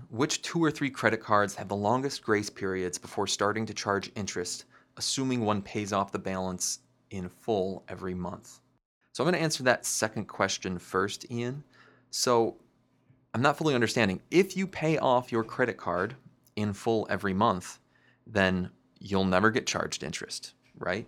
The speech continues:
So as far as grace periods before starting to charge interest, I mean, in general, my recommendation to all you guys listening is pay off your credit card in full every month. I don't think there's ever a good reason, or at least not one that I'm aware of, to keep a balance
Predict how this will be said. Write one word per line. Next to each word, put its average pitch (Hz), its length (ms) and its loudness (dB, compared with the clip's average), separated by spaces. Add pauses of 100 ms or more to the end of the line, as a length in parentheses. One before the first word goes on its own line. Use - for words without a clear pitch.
So - 180 -2
as 92 100 -2
far 107 140 4
as 92 100 -4
grace 104 300 0
periods 98 400 -2
before - 260 -4
starting 92 300 -4
to 92 60 -10
charge 90 280 -6
interest, 107 480 -6 (340)
I 92 60 -8
mean, 92 220 -2
in 131 240 0
general, 95 500 2 (180)
my 95 220 4
recommendation 95 720 0
to - 140 -10
all 98 220 2
you 98 120 -2
guys 92 200 -2
listening 90 460 -6
is 85 380 -8 (340)
pay 117 240 -2
off 104 260 4
your 104 120 2
credit 95 280 0
card 90 400 2
in 107 200 0
full 92 420 0
every 90 240 -2
month. - 380 -8 (400)
I 95 80 -4
don't 95 120 0
think 101 160 -4
there's 92 220 -4 (140)
ever 104 380 2
a 98 100 -8
good 92 160 0
reason, 87 500 -6
or - 40 -14
at 104 40 -6
least 104 180 -2
not 95 200 6
one 92 160 2
that - 180 0
I'm 95 160 6
aware 90 320 2
of, - 220 -6 (420)
to - 120 -8
keep - 360 -6
a 95 40 2
balance 90 460 2